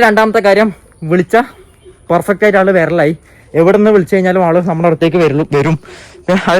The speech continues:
രണ്ട് കാര്യങ്ങൾ പഠിച്ചു. മൂന്നാമത്തെ കാര്യം സിറ്റ്, അതായത്, ഏ, ഒരു സ്ഥലത്ത് ഇരിക്കാൻ പറഞ്ഞു കഴിഞ്ഞാൽ ആളവിടെ ഇരിക്കും. അതായത് ഇതുപോലെ നിരപ്പിലെ പ്രദേശത്തൊന്നും ഇരിക്കാൻ പറഞ്ഞാൽ ആൾ, ആൾ ഇരിക്കൂല കേട്ടോ. മുകളിലെവിടെയും കൊണ്ടുപോകണം, ആൾക്ക് ഇരിക്കാൻ പറ്റുന്ന രീതിയിൽ കൊണ്ടുപോകണം. ഏ, ആളിരിക്കും.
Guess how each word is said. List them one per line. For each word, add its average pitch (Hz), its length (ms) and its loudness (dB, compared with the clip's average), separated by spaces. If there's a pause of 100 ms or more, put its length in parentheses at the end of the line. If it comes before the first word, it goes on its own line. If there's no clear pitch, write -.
രണ്ട് 180 200 -4
കാര്യങ്ങൾ 180 320 -2
പഠിച്ചു. 151 240 -4 (480)
മൂന്നാമത്തെ 185 480 -2
കാര്യം 185 220 -2 (840)
സിറ്റ്, 165 280 -2 (120)
അതായത്, 165 280 0 (560)
ഏ, 156 40 0 (340)
ഒരു 180 100 0
സ്ഥലത്ത് 180 240 0
ഇരിക്കാൻ 180 240 0
പറഞ്ഞു 180 180 0
കഴിഞ്ഞാൽ 175 180 -2 (200)
ആളവിടെ 170 300 0
ഇരിക്കും. 143 260 -6
അതായത് 170 220 0
ഇതുപോലെ 190 280 -2
നിരപ്പിലെ 190 320 -6
പ്രദേശത്തൊന്നും 196 460 -4
ഇരിക്കാൻ 185 200 -4
പറഞ്ഞാൽ 180 220 -2
ആൾ, 180 80 -2 (120)
ആൾ 175 140 -4
ഇരിക്കൂല 156 280 -6
കേട്ടോ. 110 140 -8 (560)
മുകളിലെവിടെയും 214 520 0
കൊണ്ടുപോകണം, 202 380 -2
ആൾക്ക് 202 200 -2
ഇരിക്കാൻ 208 280 -2
പറ്റുന്ന 208 260 -6
രീതിയിൽ 196 260 -2
കൊണ്ടുപോകണം. 156 400 -6 (200)
ഏ, - 20 -4 (640)
ആളിരിക്കും. 180 380 -4